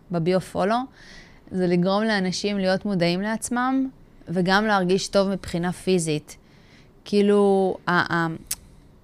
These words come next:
כי אין מה לעשות, אנחנו חיים ב-, באמת בעולם שהוא קצת לחוץ, קצת הרבה אפילו, הייתי אומרת, והלחץ הזה גורם לנו כל הזמן להתנתק מעצמנו. ואנחנו כן רוצים שאנשים יהיו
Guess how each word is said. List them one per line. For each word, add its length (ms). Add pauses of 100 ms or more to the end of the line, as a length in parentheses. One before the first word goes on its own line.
(200)
כי 100
אין 100
מה 60
לעשות, 280
אנחנו 300
חיים 640
ב-, 200
באמת 360
בעולם 340
שהוא 180
קצת 220
לחוץ, 560
קצת 240
הרבה 240
אפילו, 260
הייתי 220
אומרת, 480 (520)
והלחץ 460
הזה 140
גורם 260
לנו 160
כל 80
הזמן 220
להתנתק 500
מעצמנו. 640 (560)
ואנחנו 420
כן 220
רוצים 260
שאנשים 460
יהיו 440